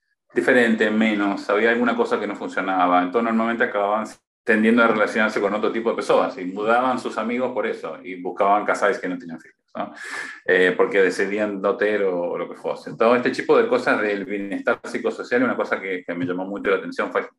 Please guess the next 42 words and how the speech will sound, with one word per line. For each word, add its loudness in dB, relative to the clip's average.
bastante -2
tiempo. -8
Ah, 6
y -2
cómo 4
eso 2
afecta 2
mucho, 4
mucho 0
los -8
otros -4
planos 0
de -4
nuestra -4
vida. -2
Entonces, -6
por -8
ejemplo, -6
si -6
yo 0
me -4
siento -6
mejor, 0
eh, -6
meu, -8
meu -2
bienestar 2
psicosocial -2
está -2
mejor, 0
yo 2
soy -4
mejor -2
pai, 0
soy -10
mejor -6
mãe, 0
soy -8
mejor -2
empleado, 2
mejor -6
funcionario, -4